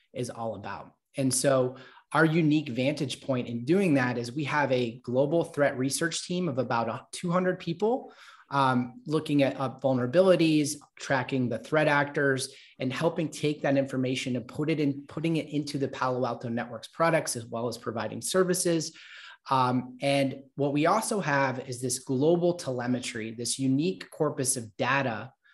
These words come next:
from all of the products, from our firewalls, from our endpoint, uh, Cortex X D R agents, from the cloud, um, obviously network rolling in.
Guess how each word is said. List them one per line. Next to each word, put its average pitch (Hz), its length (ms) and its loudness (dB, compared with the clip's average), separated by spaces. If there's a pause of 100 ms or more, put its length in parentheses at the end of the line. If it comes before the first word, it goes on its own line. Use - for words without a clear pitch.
(280)
from 131 320 0
all 151 240 6
of 151 100 2
the 151 80 0
products, 123 640 -2
from 117 240 -2
our 107 100 -6
firewalls, 160 880 6 (380)
from 123 240 -2
our 107 240 -2
endpoint, 147 800 0
uh, 120 160 -6
Cortex 139 500 0
X - 220 -4
D 127 100 0
R 143 500 6
agents, 143 480 0
from 120 280 -2
the 110 80 -6
cloud, 147 640 4 (300)
um, 113 400 -2
obviously 127 600 -4 (100)
network 143 440 0
rolling 165 360 6
in. 147 380 2